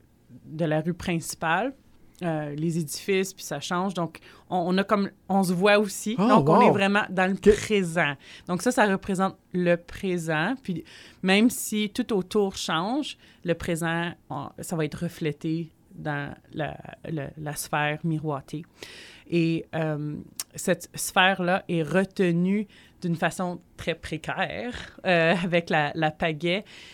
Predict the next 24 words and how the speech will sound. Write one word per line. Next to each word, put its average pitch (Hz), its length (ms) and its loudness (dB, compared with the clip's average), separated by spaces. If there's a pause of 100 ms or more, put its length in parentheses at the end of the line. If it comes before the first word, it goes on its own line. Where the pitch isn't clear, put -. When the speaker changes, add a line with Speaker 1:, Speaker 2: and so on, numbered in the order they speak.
(220)
Speaker 1:
Euh, 160 260 0
puis 170 160 -8
la 156 120 6
pagaie, 180 540 4
ça 180 180 -2
représente 156 460 -4
le 147 60 -8
passé. 202 580 -6
Speaker 2:
Mhm. 143 100 0 (320)
Speaker 1:
Et 160 440 2 (120)
aussi 165 420 -4
le 156 220 0
lien 175 400 2
avec, 156 560 -4 (100)
euh, 156 400 -4 (720)
l'importance 175 1080 0
de 147 360 -4 (160)
l'influence 170 760 0
des, 151 380 -2
euh, 147 200 -8 (100)
peuples - 260 -6
autochtones, 170 600 2 (800)
Métis 196 640 0
et, 156 300 2